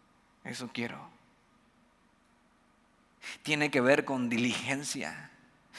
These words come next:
con ser diligentes en la palabra de Dios, con buscar su palabra. No solo diligentes para venir cada semana, sino ser diligentes para pasar tiempo en ella. Para tener un devocional y dices, "Dani, no sé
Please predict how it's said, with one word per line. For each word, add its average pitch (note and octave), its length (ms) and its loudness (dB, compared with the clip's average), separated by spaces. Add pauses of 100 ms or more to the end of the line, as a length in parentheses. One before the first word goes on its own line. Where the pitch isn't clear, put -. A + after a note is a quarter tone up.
(100)
con D3 180 0
ser E3+ 260 6
diligentes E3+ 680 2
en C3 120 4
la B2 140 6
palabra C3+ 400 4
de B2+ 120 2
Dios, D3 280 -2
con C3+ 180 -4
buscar C#3+ 500 4
su D#3+ 180 -8
palabra. C#3+ 560 8 (200)
No E3 100 0
solo F#3+ 260 2
diligentes E3 560 2
para C#3 240 8
venir C#3 420 0
cada C3+ 320 4
semana, C#3 880 -2 (840)
sino D3 320 -6
ser E3+ 260 4
diligentes D#3 460 -2
para C3 260 2
pasar C#3+ 400 2
tiempo D#3 440 0
en D3 140 -2
ella. C#3+ 340 -6 (1700)
Para C#3 200 2
tener D3 240 2
un F3 120 2
devocional C#3+ 580 6
y C3+ 60 4
dices, C3+ 300 0
"Dani, D3 240 6
no D3+ 140 0
sé D3 280 -2